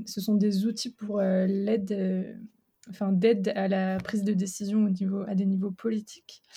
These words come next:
Est-ce que tu saurais m'expliquer, euh, justement, euh, comment est-ce que, bah, les acteurs, euh, géographes, cartographes, et cetera,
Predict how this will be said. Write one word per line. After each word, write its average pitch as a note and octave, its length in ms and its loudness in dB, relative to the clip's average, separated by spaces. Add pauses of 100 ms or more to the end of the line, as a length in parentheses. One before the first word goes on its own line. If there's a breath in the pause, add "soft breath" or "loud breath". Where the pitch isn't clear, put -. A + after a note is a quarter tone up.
(360 loud breath)
Est-ce - 100 -6
que C#4 80 -6
tu B3 300 -12
saurais G#3+ 380 0
m'expliquer, B3+ 1000 0
euh, G3 380 0
justement, G#3+ 580 -2
euh, G3+ 220 0 (480)
comment A#3+ 440 4
est-ce A3 180 0
que, G#3+ 120 -2
bah, G3+ 200 4
les F#3+ 160 0
acteurs, G3+ 340 -2
euh, F#3+ 140 0
géographes, G3+ 600 -2
cartographes, G3+ 520 -4
et G3 80 -4
cetera, G3+ 400 -6